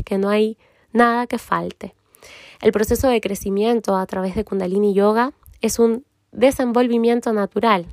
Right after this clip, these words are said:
de tu propia naturaleza. Los bloqueos a este creciente y crecimiento <laughs> expansivo desaparecerán, porque son esos apegos a los que te has familiarizado dentro de tu pasado,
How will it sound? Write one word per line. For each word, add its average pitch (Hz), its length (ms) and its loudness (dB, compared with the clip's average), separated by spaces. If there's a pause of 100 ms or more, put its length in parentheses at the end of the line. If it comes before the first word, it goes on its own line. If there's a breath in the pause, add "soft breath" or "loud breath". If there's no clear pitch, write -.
de 202 160 -8
tu 196 120 -8
propia 190 280 -2
naturaleza. 190 760 -4 (1000 loud breath)
Los 208 140 4
bloqueos 214 800 2 (120)
a 185 180 -4
este 185 880 -2 (200)
creciente 208 1300 -2 (240)
y - 80 -20
crecimiento 202 920 0 (140)
<laughs> - 140 -14
expansivo 226 1000 -2 (340 loud breath)
desaparecerán, 196 920 -2 (540 soft breath)
porque 214 220 0
son 226 160 2
esos 277 260 0
apegos 277 600 -4 (320)
a 220 80 -4
los 220 140 -2
que 208 120 -6
te 202 100 -2
has 214 160 0
familiarizado 226 840 0
dentro 208 300 -2
de 202 80 -2
tu 202 120 -6
pasado, 208 680 -2